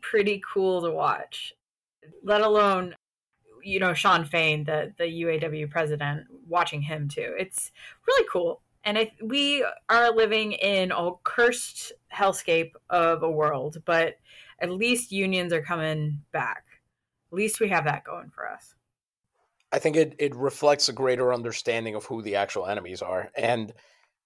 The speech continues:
Speaker 2: <sighs> I think into the nineteen nineties and the two thousands, I'm sort of, this, this is a bit of extrapolation because I wasn't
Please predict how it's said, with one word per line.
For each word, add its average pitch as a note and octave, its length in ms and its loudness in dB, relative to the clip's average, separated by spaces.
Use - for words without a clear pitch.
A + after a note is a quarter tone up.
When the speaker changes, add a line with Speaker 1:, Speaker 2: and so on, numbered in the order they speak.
Speaker 2:
<sighs> - 1200 -12
I D#3 80 2
think A#3+ 360 0
into E3 240 -2
the D#3 100 0
nineteen C#3+ 360 -4
nineties A#2+ 520 -4
and A#2 80 -10
the A2+ 80 -10
two A#2+ 160 -10
thousands, G#2+ 680 -4
I'm C#3 160 -2
sort D#3+ 340 6
of, C#3+ 320 4
this, C#3 320 -6
this C3 220 -4
is C3+ 40 0
a C#3+ 60 2
bit C3+ 140 0
of C3+ 120 -2
extrapolation B2+ 1080 -2
because A2+ 300 -8
I A2+ 60 0
wasn't A#2 480 0